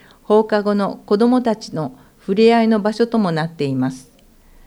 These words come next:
転入、入学の条件。一、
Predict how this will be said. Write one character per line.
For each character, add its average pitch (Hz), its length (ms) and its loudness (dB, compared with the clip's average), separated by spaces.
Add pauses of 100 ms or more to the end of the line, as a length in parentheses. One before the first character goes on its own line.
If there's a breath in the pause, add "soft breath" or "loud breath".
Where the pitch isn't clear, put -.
(760 soft breath)
転 240 180 4
入、 240 440 4
入 214 240 2
学 233 260 0
の 214 200 0
条 180 240 0
件。 156 400 -6 (480)
一、 - 400 -8